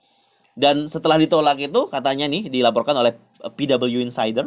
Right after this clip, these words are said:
Pro Wrestling Insider, katanya Andrade sangat-sangat sebel, absolutely miserable. Dia, dia, dia sangat sebel, sangat kesal dengan keputusan W W E menolak permintaannya dia. Yaitu membuat dia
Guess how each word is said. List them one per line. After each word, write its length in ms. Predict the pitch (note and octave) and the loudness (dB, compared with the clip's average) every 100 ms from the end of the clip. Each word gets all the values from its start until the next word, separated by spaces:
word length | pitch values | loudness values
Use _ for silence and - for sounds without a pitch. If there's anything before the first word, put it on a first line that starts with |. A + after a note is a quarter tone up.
| - | -2
Pro 160 | C3 | 0
Wrestling 320 | A#2 B2 A#2 A#2 | 0 -2 -10 -6
Insider, 320 | G#2+ A2+ E3 | -4 -2 -2
katanya 560 | B2+ A#3+ A2+ B2+ F#3 - - - - | -2 -2 -2 0 -4 -4 -20 -20 -6
Andrade 1040 | D3+ D#3+ D3 D3+ C3+ A#2+ A#2+ D#3 C4+ - _ _ _ _ _ _ _ - _ _ | -4 -4 -2 2 2 0 0 0 0 -6 _ _ _ _ _ _ _ -20 _ _
sangat-sangat 1500 | - D#3+ D#3 D#3 E3 F#3+ G3+ _ - D3 B2+ B2+ B2+ D#3 D#3+ _ _ _ _ _ _ _ _ - | -2 0 0 -2 -2 -2 -4 _ -6 -2 -2 -4 -2 -4 -4 _ _ _ _ _ _ _ _ -8
sebel, 560 | - C3+ A2 B2 F#2+ - _ E3+ | -6 -6 -2 0 0 -6 _ -2
absolutely 880 | D#3+ - E3+ D#3 E3 E3 E3+ F3 | 0 -2 2 2 2 0 0 0
miserable. 800 | D3+ C#3+ D3 B2+ A#2+ G#2+ G2 F#2+ | -4 -2 0 0 0 0 -4 -4
Dia, 240 | B2 C#3+ D3+ | 0 0 2
dia, 320 | D3+ D#3+ D3 | 2 2 0
dia 160 | D3 D#3 D#3 - | -4 -4 -8 -10
sangat 320 | - D3 D3 | -6 -6 -4
sebel, 400 | E3 D#3+ B2+ - | 0 2 0 -2
sangat 320 | C3+ D3 E3 | -8 -6 -4
kesal 400 | - - D3+ A2+ | -2 0 0 -2
dengan 240 | B2+ B2+ B2+ | -4 -6 -6
keputusan 320 | B2+ C3+ C3+ | -6 -6 -2
W 80 | B2+ | -2
W 60 | D3 | 0
E 80 | |
menolak 480 | D3+ C3 A#2+ B2 - - | -4 -4 -2 -2 -4 -8
permintaannya 560 | C3+ A#2+ A2+ G2+ A2 G2+ | -8 -8 -4 -4 -4 -8
dia. 240 | G2 F2+ _ _ _ - | -10 -12 _ _ _ -8
Yaitu 240 | G#2+ A2 | -4 0
membuat 320 | D#3+ C#3 B2+ B2+ | 0 0 0 0
dia 240 | C#3 | 0